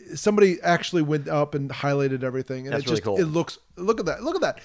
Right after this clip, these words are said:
Speaker 1: look how little non-colored words there are.
Speaker 2: Yeah, that's
Speaker 1: Yeah.
Speaker 2: crazy.
Speaker 1: It's insane. Um, makes me, makes me like the show, the mo-, the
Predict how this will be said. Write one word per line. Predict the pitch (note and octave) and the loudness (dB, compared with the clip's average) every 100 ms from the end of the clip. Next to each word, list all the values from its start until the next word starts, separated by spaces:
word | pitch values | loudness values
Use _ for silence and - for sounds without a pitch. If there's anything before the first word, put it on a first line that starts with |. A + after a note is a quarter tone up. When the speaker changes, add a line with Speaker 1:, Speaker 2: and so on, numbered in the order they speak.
| - | -12
Speaker 1:
look | A#3 A#3 | -6 4
how | C4+ C4 | 6 4
little | G#3+ G#3+ A#3 A#3 A3+ A3 | 0 4 6 8 4 0
non-colored | G#3+ E3+ F3 F#3 G3 C#3+ F#3 E3+ D3+ | -8 0 2 2 0 -2 -2 -2 0
words | D#3 D3 A2+ | 0 0 -2
there | A#2+ | -6
are. | |
Speaker 2:
Yeah, | A2+ G2 F2 D2+ - _ _ - | -6 -6 -6 -8 -14 _ _ -8
that's | F3+ | -2
Speaker 1:
Yeah. | C#3+ | -2
Speaker 2:
crazy. | - A2 G2 E2+ C#2+ - | -2 -8 -8 -10 -16 -4
Speaker 1:
It's | E3+ E3 | -4 -2
insane. | D3 A2+ - C3+ - - - | -6 -6 -12 -16 -20 -18 -4
Um, | D3+ D3 C#3+ C#3 - - | 0 0 0 -6 -12 -8
makes | F3+ F#3 F3+ | -4 -2 -2
me, | D#3+ B2 | -6 -6
makes | F#3 E3+ - | -10 -10 -8
me | D#3+ | -6
like | D3+ | -6
the | C#3+ | -6
show, | - - C#3+ - - | -10 -10 -14 -18 -18
the | - C#3+ | -10 -8
mo-, | C3+ C#3 - | -4 -4 -6
the | C#3+ C3+ B2+ | -6 -4 -4